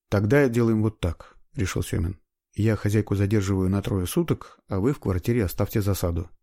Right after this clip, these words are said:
Отправь оперативников и к матери Самохвалова. Там тоже надо организовать засаду. А я тем временем поеду к экспертам-криминалистам, чтобы проверить гильзу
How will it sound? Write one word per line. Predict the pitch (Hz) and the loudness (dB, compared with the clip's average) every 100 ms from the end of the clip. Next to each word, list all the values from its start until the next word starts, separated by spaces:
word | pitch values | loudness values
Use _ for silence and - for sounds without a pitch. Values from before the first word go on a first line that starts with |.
| _ _ - | _ _ -4
Отправь | 101 - 104 | -2 0 0
оперативников | 101 - 101 165 156 - - - | 0 -2 -2 0 0 -2 -6 -6
и | - 107 | 0 0
к | - | 0
матери | 117 127 123 | -2 0 -2
Самохвалова. | 113 123 113 98 87 87 85 _ _ | -2 -2 0 -2 -2 -4 -6 _ _
Там | - 110 | -2 2
тоже | 143 101 | 2 0
надо | 92 90 87 | -2 -2 -2
организовать | 95 95 95 92 | 0 0 0 0
засаду. | 95 92 92 90 80 _ _ _ _ _ | -2 -2 -2 -4 -8 _ _ _ _ _
А | - 104 | -2 2
я | 139 | 2
тем | 143 123 | 2 0
временем | 120 113 110 | 2 0 0
поеду | 107 110 117 110 98 | 0 0 2 0 -2
к | - | -6
экспертам-криминалистам, | - - - 95 - 101 104 120 127 - 85 - _ _ _ _ | -4 -4 -2 -4 -2 0 2 2 0 -2 -4 -6 _ _ _ _
чтобы | - 101 95 | -4 -2 0
проверить | 107 113 127 101 117 | 2 2 2 0 0
гильзу | 117 101 | 0 0